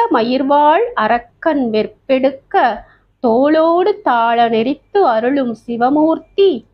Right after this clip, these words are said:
நீர் அணிந்த மேனியினான் உரித்த வரித்தோள் உடையான் உரை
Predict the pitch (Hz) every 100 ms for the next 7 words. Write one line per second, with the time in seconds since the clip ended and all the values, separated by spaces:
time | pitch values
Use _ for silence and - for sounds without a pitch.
0 | _ _ - 262 311 403 440 - 220 233
1 | 240 262 247 226 214 220 247 294 311 320
2 | 370 302 220 _ - 226 247 330 359 _
3 | - 453 269 226 240 - _ 330 330 359
4 | 403 240 226 220 220 202 - _ _ _
5 | _ - 220 254